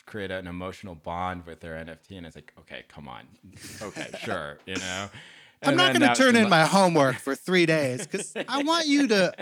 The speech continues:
Speaker 1: <laughs>
Speaker 2: feel what it's like for me not to turn it in.
Speaker 1: Right, right, right. And it's, it's basically been, like, a month and a half now, and they still, then they, you know, they don't really even signal it. So who knows what happened? But, um, I would think that a project like that, that got so much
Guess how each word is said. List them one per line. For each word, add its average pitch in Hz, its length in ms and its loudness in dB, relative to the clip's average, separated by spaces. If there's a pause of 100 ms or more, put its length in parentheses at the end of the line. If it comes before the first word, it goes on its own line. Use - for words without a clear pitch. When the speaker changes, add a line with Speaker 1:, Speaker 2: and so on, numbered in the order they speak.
Speaker 1:
<laughs> - 140 -20
Speaker 2:
feel 233 560 4
what 180 160 4
it's 156 200 -4
like 147 320 -2
for 135 160 -10
me 113 180 -8
not 110 320 -6
to 92 80 -16
turn 85 300 -14
it 82 100 -14
in. 160 100 -12
Speaker 1:
Right, 110 360 -2
right, 107 440 -6
right. 98 360 -8
And 120 340 -8
it's, - 100 -20
it's 123 400 -12
basically 117 500 -6
been, 90 180 -10
like, 80 340 -14
a 101 80 -12
month 90 280 -8
and 85 100 -12
a 78 60 -12
half 80 340 -10
now, 76 240 -12
and 73 100 -16
they 76 100 -16
still, 78 380 -16
then 95 160 -10
they, 92 300 -10
you 98 120 -14
know, 80 100 -12
they 78 120 -14
don't 80 200 -14
really 80 240 -14
even 73 180 -20
signal 76 400 -18
it. 73 120 -18
So 87 120 -20
who 120 160 -14
knows 87 260 -12
what 78 120 -16
happened? 73 420 -14
But, 76 280 -16
um, 76 420 -14 (580)
I 180 100 -6
would 240 120 -6
think 233 140 -12
that 202 140 -4
a 156 40 -4
project 156 400 -8
like 135 160 -8
that, 143 200 -8
that 117 140 -12
got 107 200 -10
so 117 200 -10
much 120 400 -12